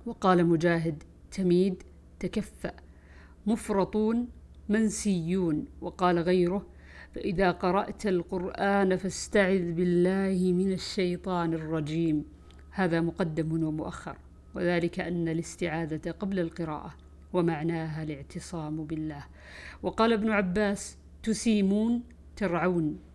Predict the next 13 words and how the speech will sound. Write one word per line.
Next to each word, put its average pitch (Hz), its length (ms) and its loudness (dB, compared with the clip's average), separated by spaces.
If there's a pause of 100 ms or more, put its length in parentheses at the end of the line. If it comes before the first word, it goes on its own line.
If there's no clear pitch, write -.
(180)
شاكلته، 202 760 2 (400)
ناحيته. 170 580 0 (600)
قصد 180 340 -4
السبيل، 190 720 0 (340)
البيان. 160 640 0 (640)
الدفء، 165 440 -2 (400)
ما 190 100 2
استدفأت - 800 -4
به. 160 200 -4 (540)
تريحون، 214 760 2 (320)
بالعشي. 170 680 0 (440)
تسرحون، 214 720 0 (400)
بالغداة. 165 560 2